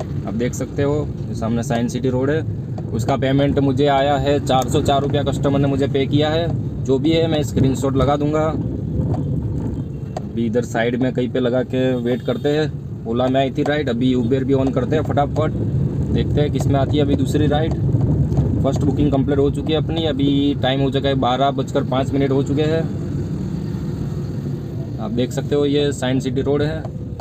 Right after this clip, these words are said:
इधर side में लगाते हैं गाड़ी और wait करते हैं नई booking का। तो लगे रहिए video में, आज देखते हैं पूरे दिन में कितना अपना earning होता है।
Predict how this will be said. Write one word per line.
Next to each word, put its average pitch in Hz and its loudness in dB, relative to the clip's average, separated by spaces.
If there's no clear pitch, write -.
इधर 110 -4
side 113 -4
में 117 -2
लगाते 117 -2
हैं 135 0
गाड़ी 131 -2
और - -10
wait 123 -2
करते 127 -2
हैं 160 0
नई 147 2
booking 147 -2
का। 165 2
तो 120 -6
लगे 120 2
रहिए 165 2
video 160 2
में, 175 0
आज 143 0
देखते 127 -2
हैं 165 -2
पूरे 147 0
दिन 143 0
में 147 0
कितना 139 0
अपना 139 2
earning 131 2
होता 135 2
है। 165 0